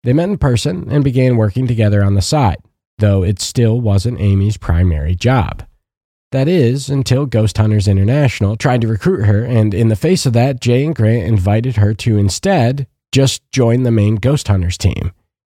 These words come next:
She was hesitant at first, not wanting to give up the stability of her job, but in an effort to persuade her,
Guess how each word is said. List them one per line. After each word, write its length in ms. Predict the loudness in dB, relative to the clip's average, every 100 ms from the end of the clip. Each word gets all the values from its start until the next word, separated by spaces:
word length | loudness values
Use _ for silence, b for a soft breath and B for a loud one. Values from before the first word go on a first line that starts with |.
| _ _ -8
She 140 | -2
was 140 | 0
hesitant 480 | 0 0 0 0 0
at 120 | -2
first, 520 | 0 0 0 -2 -8 -2
not 260 | 0 0
wanting 300 | 0 0 0
to 80 | 0
give 180 | 0 0
up 140 | 0
the 80 | -2
stability 560 | -2 -2 0 0 0 0
of 100 | 0
her 140 | 0
job, 440 | 0 0 2 0 0
but 260 | 0 0 -6 _ _ _ -2
in 140 | 0
an 100 | 2
effort 280 | 0 -2 -2
to 80 | -2
persuade 420 | -2 -2 0 2
her, 240 | 0 -2